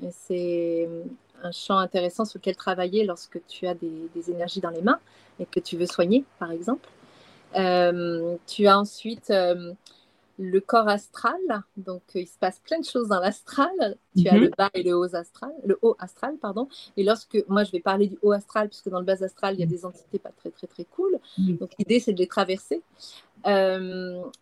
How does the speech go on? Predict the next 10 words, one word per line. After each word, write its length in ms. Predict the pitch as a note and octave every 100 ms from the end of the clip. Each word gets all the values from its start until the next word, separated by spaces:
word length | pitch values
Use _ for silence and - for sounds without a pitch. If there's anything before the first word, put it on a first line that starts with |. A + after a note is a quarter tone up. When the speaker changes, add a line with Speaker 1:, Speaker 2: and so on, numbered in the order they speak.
| -
Speaker 1:
l'astral 480 | F#3+ G#3+ - B3+ C4
va 120 | G#3
gérer, 480 | G3 G#3+ G#3+ A3 G3
va 200 | G3+ G3+ -
souvent 360 | - B3 B3
générer 360 | A#3 A3 G#3 A3+
des 180 | G#3 G3+
émotions 320 | G3 - G#3+
chez 180 | - F#3+
toi. 500 | - G3 G#3 B3